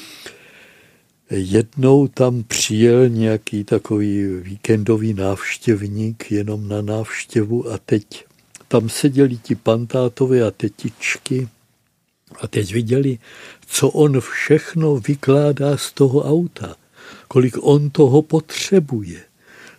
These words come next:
To byla samozřejmě jeho splněná přání, že? A teď jeden ten pán táta řekl: "Chudák,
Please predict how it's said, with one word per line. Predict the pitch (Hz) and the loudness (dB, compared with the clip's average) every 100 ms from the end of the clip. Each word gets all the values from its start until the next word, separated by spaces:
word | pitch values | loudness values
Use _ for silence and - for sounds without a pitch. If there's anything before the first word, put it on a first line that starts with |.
| - | 0
To | 117 | 2
byla | 113 117 107 | 6 4 4
samozřejmě | - 113 120 123 110 107 | 0 0 4 4 4 2
jeho | 110 110 | 2 2
splněná | 110 - 120 113 110 113 107 | -2 0 0 0 -2 -4 -6
přání, | - 135 156 127 101 92 | -6 -6 -4 -6 -8 -10
že? | 104 107 - - - - - - - _ _ - | -12 -12 -20 -20 -20 -20 -20 -20 -20 _ _ -8
A | 117 101 | -8 -2
teď | 131 117 - | 0 0 2
jeden | 131 123 131 | 2 4 0
ten | 110 123 113 | 0 -2 -2
pán | 113 113 113 | 0 0 -2
táta | - 113 113 - 107 | -2 -2 -2 -4 -6
řekl: | 90 101 - 107 95 | -4 -8 -8 -12 -12
"Chudák, | - - - 127 101 92 80 85 - - - - | -18 -14 -4 -2 -2 -6 -10 -12 -16 -20 -20 -20